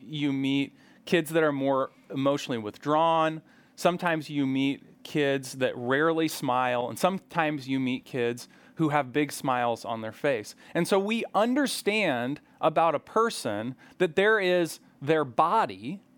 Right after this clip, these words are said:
but we also understand that each person is inhabited by a different type of spirit, a human spirit, but each person has a different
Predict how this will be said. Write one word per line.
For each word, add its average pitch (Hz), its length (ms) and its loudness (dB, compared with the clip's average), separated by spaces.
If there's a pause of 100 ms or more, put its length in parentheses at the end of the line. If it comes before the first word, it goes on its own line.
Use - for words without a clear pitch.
(220)
but 185 140 4
we 202 160 -4
also 247 460 4
understand 160 760 -2
that 135 180 0
each 220 360 -6
person 196 460 -2
is 135 180 -6
inhabited 135 840 0 (300)
by 165 160 4
a 156 200 0
different 185 580 0
type 143 420 -2
of 120 340 -2 (320)
spirit, - 800 0
a 113 40 -10
human 269 420 2
spirit, 123 600 0 (200)
but 185 120 2
each 220 160 -2
person 208 260 0
has 180 160 2
a 160 60 -4
different 170 440 -2